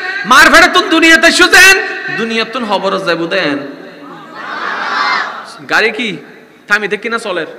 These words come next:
সত্যি করে হন না, গাড়ি কি থামিতে কিনা চলের? গাড়ি চলমান আছে, ইবে stop নাই। ইবে জান্নাত যাই রে, ইও আল্লাহ চাইলে stop হবো দে, নলে stop নাই, চলাইবিও দিবে। সুবহানাল্লাহ নহ।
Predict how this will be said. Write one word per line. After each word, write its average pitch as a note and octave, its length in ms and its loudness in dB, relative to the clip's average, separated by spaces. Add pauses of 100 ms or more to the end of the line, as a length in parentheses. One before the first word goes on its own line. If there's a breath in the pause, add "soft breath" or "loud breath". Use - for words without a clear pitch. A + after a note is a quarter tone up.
(840)
সত্যি B3 220 -6
করে B3+ 140 0
হন A3 140 -2
না, A#3 80 0
গাড়ি A3 180 2
কি A#3+ 100 -4
থামিতে B3 300 -2
কিনা B3+ 180 -2
চলের? A3 300 0 (640)
গাড়ি E4 320 6
চলমান D#4 400 4
আছে, D#4 200 4
ইবে E4+ 220 6
stop F#4 240 4
নাই। E4+ 260 4 (1040)
ইবে C#4+ 220 0
জান্নাত D4 400 2
যাই D4 260 4
রে, D#4 180 6 (320)
ইও B3+ 140 0
আল্লাহ C#4 340 6
চাইলে C#4+ 340 6
stop C#4 240 2
হবো A#3+ 180 0
দে, F3 120 -2 (360)
নলে A3+ 220 0
stop A#3+ 180 -2
নাই, G#3 200 -4 (260)
চলাইবিও G3 340 -2
দিবে। F#3+ 200 -4 (1300)
সুবহানাল্লাহ C#3+ 540 -8
নহ। A#2+ 320 -10